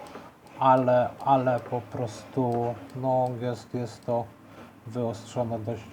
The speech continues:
dość mocno, dość inwazyjnie. E, no, tutaj tak samo widzicie od razu, że wszystkie, wszystkie te elementy są, są wyostrzone za mocno.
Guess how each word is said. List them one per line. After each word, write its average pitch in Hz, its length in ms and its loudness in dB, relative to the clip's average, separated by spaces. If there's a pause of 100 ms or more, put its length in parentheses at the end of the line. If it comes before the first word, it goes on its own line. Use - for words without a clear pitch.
dość 113 320 -8
mocno, 110 520 -4
dość 113 180 -8
inwazyjnie. 110 640 -2 (800)
E, 110 300 -2 (200)
no, 127 260 -4
tutaj 135 260 2
tak - 180 0
samo 123 280 4
widzicie 117 400 -2
od 107 80 -2
razu, 117 300 4
że 113 120 -2
wszystkie, - 460 -4
wszystkie - 400 -4
te 113 180 -2
elementy 117 600 -2
są, 110 380 -2 (800)
są 120 320 0
wyostrzone 120 920 0 (300)
za 120 180 0
mocno. 117 520 0